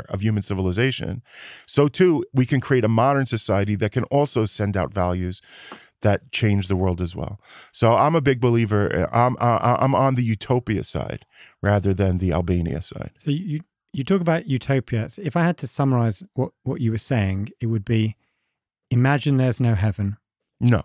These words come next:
Speaker 2: It's easy if you try. They may say
Speaker 1: <laughs>
Speaker 2: you're a believer, but you're not
Speaker 1: Dreamer.
Speaker 2: the only one. Dreamer?
Speaker 1: Yeah.
Speaker 2: They may say you're a dreamer,
Speaker 1: Yeah.
Speaker 2: but you're not the only one.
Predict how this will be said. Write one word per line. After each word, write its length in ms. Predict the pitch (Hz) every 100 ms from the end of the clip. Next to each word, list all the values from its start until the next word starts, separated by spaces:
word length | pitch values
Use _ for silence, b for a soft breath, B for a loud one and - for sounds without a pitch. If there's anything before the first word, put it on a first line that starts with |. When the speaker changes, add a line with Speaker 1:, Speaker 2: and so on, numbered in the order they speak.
| _
Speaker 2:
It's 240 | 135 - -
easy 420 | 143 135 110 123 -
if 220 | 117 -
you 80 | 120
try. 440 | - 117 98 120 123 B B B B B B -
They 340 | 104 139 151
may 200 | 147 151
say 520 | - - 127 117 131 -
Speaker 1:
<laughs> 100 | -
Speaker 2:
you're 300 | 123 123 117
a 40 | 104
believer, 600 | 113 123 117 95 95 120 _ _ _ _ _ -
but 100 | 104
you're 100 | 101
not 160 | 110
Speaker 1:
Dreamer. 160 | 107 98
Speaker 2:
the 20 |
only 120 | 101
one. 280 | 95 92 92 - _ _ _ _ _ _ _ _ _ -
Dreamer? 360 | 131 131 147 - _
Speaker 1:
Yeah. 280 | 101 85 90 - _
Speaker 2:
They 80 | 113
may 120 | 107
say 180 | 104 101
you're 160 | 95 95
a 60 |
dreamer, 340 | 90 95 92 92
Speaker 1:
Yeah. 200 | 95 82 -
Speaker 2:
but 40 |
you're 140 | 113 117
not 100 | 123
the 100 | 107
only 160 | 98
one. 200 | 92 95